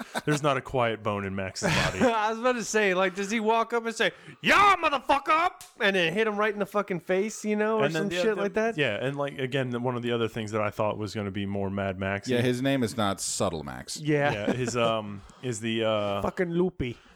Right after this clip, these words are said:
Speaker 2: is the fucking shivs. You have, like, a, like, a knife, uh, ho-,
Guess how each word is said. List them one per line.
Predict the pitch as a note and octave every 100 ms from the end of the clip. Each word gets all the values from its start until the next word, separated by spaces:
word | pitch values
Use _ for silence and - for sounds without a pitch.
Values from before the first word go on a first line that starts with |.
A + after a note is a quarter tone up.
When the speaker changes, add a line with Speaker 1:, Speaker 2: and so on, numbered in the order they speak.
| C3+
Speaker 2:
is | B2 A2
the | A2+
fucking | C3 A#2 G#2+
shivs. | F#2+ - B2 G2 F#2 - -
You | - G#2
have, | A2+ G#2
like, | G#2
a, | A2
like, | G#2+ G#2 G#2
a | G2+
knife, | G#2 G#2+ G2+ - - _ _ -
uh, | A2 G2+ F#2+
ho-, | A#2 -